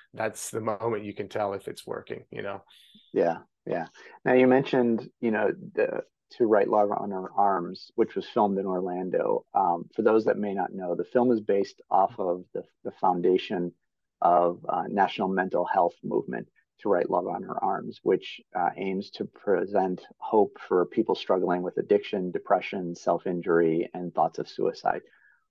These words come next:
Speaker 2: What did you know about the movement before you signed on to direct the project? I mean, did, did you get any messages from people in response to your work? You know, just kind of talk about the, the film as a whole.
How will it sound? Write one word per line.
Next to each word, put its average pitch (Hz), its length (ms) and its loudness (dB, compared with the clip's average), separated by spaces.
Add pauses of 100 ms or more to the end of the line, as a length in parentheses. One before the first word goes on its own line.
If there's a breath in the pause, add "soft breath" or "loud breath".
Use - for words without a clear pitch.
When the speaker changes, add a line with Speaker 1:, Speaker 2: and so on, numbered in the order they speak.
(160)
Speaker 2:
What 113 340 4
did 175 140 6
you 127 100 4
know 113 480 4 (100)
about 98 340 0
the - 60 -4
movement 95 540 -4 (240)
before 98 400 2
you 92 360 0
signed 92 400 -2
on 90 200 2
to 104 120 -6
direct 90 440 0
the - 80 -6
project? 92 580 2
I 95 60 -6
mean, 87 160 -10
did, 92 180 -4 (220)
did 92 260 -2
you 98 140 -4
get 101 280 4 (540)
any 98 140 0
messages 101 440 0
from 98 140 -6
people 95 420 2
in 90 80 -4
response 87 460 0
to - 80 -14
your 101 120 2
work? 98 220 4
You - 160 -6
know, 101 80 -4
just 101 200 -4
kind 151 160 4
of - 100 2
talk - 300 4
about 90 400 2 (520)
the, 90 300 -2
the - 60 -6
film 92 420 -2
as 87 160 -2
a 82 60 -6
whole. 78 400 0